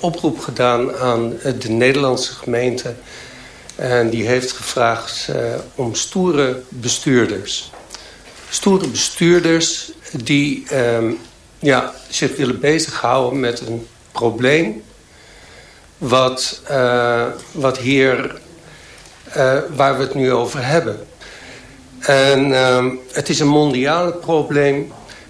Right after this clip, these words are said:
Het is een, ehm, Europees probleem. Het is een landelijk probleem.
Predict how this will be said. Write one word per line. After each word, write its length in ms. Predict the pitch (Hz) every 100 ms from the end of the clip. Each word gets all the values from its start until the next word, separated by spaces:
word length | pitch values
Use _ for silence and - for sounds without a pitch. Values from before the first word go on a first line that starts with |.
| -
Het 200 | - 127
is 160 | 143 127
een, 320 | 120 117 117 -
ehm, 400 | 127 113 110 110 - - - -
Europees 560 | 147 113 - 151 156 -
probleem. 680 | - 127 120 117 117 - - - - -
Het 100 | -
is 40 |
een 160 | 117 110
landelijk 580 | 120 151 170 123 -
probleem. 720 | - 120 113 117 107 107 113